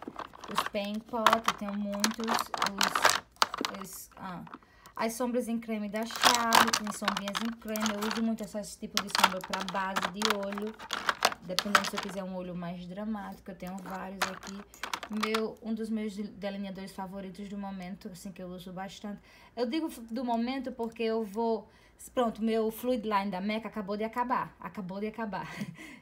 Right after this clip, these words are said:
E eu gosto de trocar de marca, eu gosto de experimentar outras marcas pra saber o que é que eu gosto e tal.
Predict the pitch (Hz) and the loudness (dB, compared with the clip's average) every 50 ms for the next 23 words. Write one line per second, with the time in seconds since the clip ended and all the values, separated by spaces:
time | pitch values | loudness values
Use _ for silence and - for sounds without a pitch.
0 | - - 190 208 214 214 226 226 226 226 226 226 233 240 254 247 269 302 311 302 | -14 -8 -6 -2 0 2 2 4 4 4 4 4 6 6 6 6 6 4 4 4
1 | 320 294 285 - - 370 381 359 339 330 403 415 427 427 403 339 - - 311 247 | 0 -4 -4 -4 -6 -4 -2 -2 -2 -2 -2 -2 -2 -2 -4 -4 -4 -6 -4 0
2 | 214 226 233 233 - 233 233 - 240 220 233 233 233 240 226 226 226 247 247 240 | 0 0 0 -2 -4 -6 -4 -2 -2 0 0 0 0 0 0 2 0 -2 -4 -2
3 | 262 254 247 247 247 226 220 214 185 208 202 196 196 208 196 - 208 208 220 214 | -2 -2 -2 -2 -4 -6 -8 -8 -8 -6 -8 -8 -6 -8 -8 -4 -4 -4 -2 -2
4 | 214 202 202 208 202 - - 202 190 - 196 185 185 185 180 - | 0 0 -2 -2 -4 -8 -12 -14 -10 -8 -6 -4 -4 -4 -6 -8